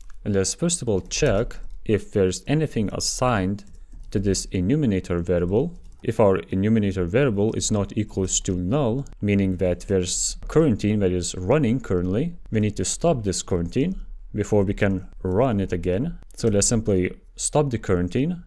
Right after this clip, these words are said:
then let's assign something to this enumerator variable, and what we are going to assign is this enumerator, which is fade. Then for the parameter, we are going to pass in is active, and then the only thing we need to do is just simply start the coroutine.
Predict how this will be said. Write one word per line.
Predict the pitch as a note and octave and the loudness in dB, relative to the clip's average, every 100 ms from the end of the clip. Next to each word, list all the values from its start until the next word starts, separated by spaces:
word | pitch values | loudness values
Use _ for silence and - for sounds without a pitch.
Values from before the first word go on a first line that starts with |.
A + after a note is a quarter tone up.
| - | -6
then | G#2+ G#2 G2+ | 2 4 4
let's | G2 G#2 | 0 -2
assign | - - D3+ B2+ G#2 | -4 -4 0 0 0
something | - G2 F#2 F2 | 0 -2 -2 -2
to | G2 | 0
this | F#2 F2+ - - | 0 0 -4 0
enumerator | G#2 G#2+ G#2 G2+ G2 F#2 | 2 4 4 2 0 -2
variable, | F2 B2+ D3+ F#2+ A#2+ C#3 - - | 0 2 2 2 0 -2 -8 -6
and | G2+ F#2 | -2 0
what | G2 G#2 | 0 0
we | |
are | F#2 | 2
going | G2+ F#2+ | 2 0
to | F2+ | 0
assign | D#2+ - C#3+ B2 G2 | -2 -2 0 0 0
is | F#2 F2 | 0 0
this | F2+ E2+ - | 0 0 -4
enumerator, | - F#2+ D3+ C3+ F2 E2+ F2 | -4 0 2 2 0 -2 -6
which | F2 F2+ | -6 -4
is | F2+ - | -4 -6
fade. | - D#3+ F2+ - - - | 0 0 0 -4 -14 -8
Then | G#2 G#2 F#2+ | 2 4 4
for | - F#2+ | 2 2
the | F2+ | 2
parameter, | F#2+ A#2+ D#3+ A2 G#2+ G#2+ | 2 2 2 0 0 2
we | G2 | 2
are | |
going | F#2+ F2+ | 2 0
to | F2+ | -2
pass | - F2+ - F#2 | 0 2 2 0
in | F2+ F#2 | 0 0
is | G2 - | -2 -2
active, | F#2 E2+ - D#3+ - - - | -2 -4 0 0 -2 -16 -4
and | G#2 A2 | 0 2
then | F3 C3+ | 4 4
the | A2 | 2
only | G#2 | 2
thing | G2 G2 | 0 0
we | F#2 | 0
need | F2+ | -2
to | - | -2
do | B2 F3 | -2 0
is | G#2 | -2
just | G2+ - | -2 -2
simply | G#2 - G2 | -2 0 -2
start | - F2+ F2 F2 - | 0 0 0 -2 -6
the | F2 | -8
coroutine. | - D#3 A2+ - - | 0 0 0 -4 -10